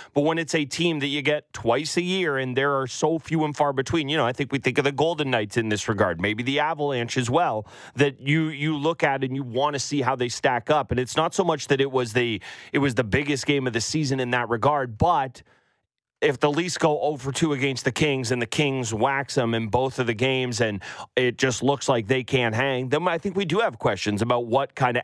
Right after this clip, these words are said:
echelon of the league this Leafs team is in. Nobody's putting them out of the playoffs. At least I wouldn't have been if they lost last night. But I think the fact that they look that way against a more than capable, more than competent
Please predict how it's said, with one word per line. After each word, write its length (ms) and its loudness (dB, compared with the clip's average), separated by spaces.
echelon 600 0
of 100 -4
the 80 0
league 400 -2
this 240 0
Leafs 260 -2
team 220 2
is 140 0
in. 160 -2
Nobody's 400 0
putting 220 2
them 100 2
out 100 0
of 80 -4
the 60 -2
playoffs. 480 0
At 80 -4
least 240 -2
I 160 2
wouldn't 220 -2
have 60 -4
been 160 0
if 120 -4
they 100 2
lost 340 0
last 300 0
night. 240 2
But 120 4
I 40 0
think 200 0
the 40 0
fact 300 0
that 100 -2
they 120 2
look 300 0
that 240 2
way 360 0
against 500 -2
a 300 2
more 400 2
than 160 -4
capable, 540 -2
more 380 2
than 160 -4
competent 640 -2